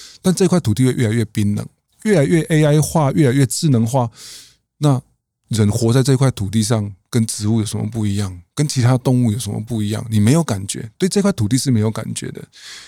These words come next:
你不会爱自己的家乡，你怎么会爱这块土地？你怎么可能爱所谓的国家？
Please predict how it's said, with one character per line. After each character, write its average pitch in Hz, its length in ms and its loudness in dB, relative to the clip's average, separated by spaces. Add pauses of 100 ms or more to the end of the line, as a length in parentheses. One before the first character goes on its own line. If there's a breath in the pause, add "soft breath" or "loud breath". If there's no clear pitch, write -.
你 135 100 4
不 160 160 0
会 208 80 4
爱 190 180 2
自 185 140 0
己 151 80 4
的 113 80 4
家 131 180 2
乡， 127 240 4
你 135 80 6
怎 117 160 0
么 107 80 2
会 135 80 4
爱 131 100 -2
这 127 140 0
块 123 140 0
土 104 160 -8
地？ 101 240 -4
你 165 100 2
怎 127 160 -2
么 113 100 2
可 110 120 0
能 110 100 2
爱 143 160 0
所 113 220 -2
谓 117 100 2
的 110 100 -2
国 107 240 -4
家？ 107 300 -4